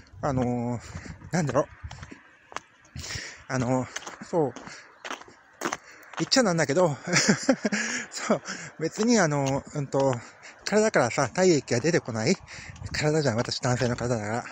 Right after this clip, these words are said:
<laughs> 言葉が難しいね。<laughs> だから別にあの、うんと、あの、気をつけなきゃいけないのは、あの、おしっこが尿漏れした時とか、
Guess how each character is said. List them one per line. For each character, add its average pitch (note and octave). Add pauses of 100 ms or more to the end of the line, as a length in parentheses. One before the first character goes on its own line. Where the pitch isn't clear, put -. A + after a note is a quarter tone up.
(320)
<laughs> -
言 C3
葉 C3+
が A#2+
難 B2
し -
い C3
ね。 C3+ (560)
<laughs> -
だ D#3
か E3
ら D3+
別 C#3
に D3
あ C3
の、 B2 (520)
う D#3+
ん C#3
と、 A#2+ (920)
あ C3
の、 A#2+ (100)
気 A#3+
を A3+
つ -
け B3
な F3+
き -
ゃ -
い -
け C#3
な C#3
い C3
の C3+
は、 C#3 (160)
あ B2+
の、 A#2+ (960)
お D3+
し -
っ -
こ -
が A#2
尿 C#3+
漏 C#3
れ C3
し -
た B2+
時 -
と -
か、 F3+